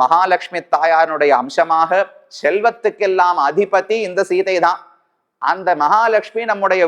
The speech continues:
வீட்டுல ஒரு கால் பதிப்பாளான தேவர்கள் எல்லாம் காத்து கொண்டிருக்கிறார்கள்.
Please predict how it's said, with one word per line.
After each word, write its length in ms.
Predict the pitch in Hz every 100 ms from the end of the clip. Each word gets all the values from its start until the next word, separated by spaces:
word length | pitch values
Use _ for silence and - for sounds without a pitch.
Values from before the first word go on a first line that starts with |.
| 175
வீட்டுல 360 | 226 226 233 208
ஒரு 100 | 180 -
கால் 280 | 160 196 233 -
பதிப்பாளான 760 | 170 214 - 196 190 185 208 233 151
தேவர்கள் 400 | 196 240 220 190
எல்லாம் 280 | 190 202 226 165
காத்து 260 | 196 208 196
கொண்டிருக்கிறார்கள். 760 | 185 175 175 170 165 151 170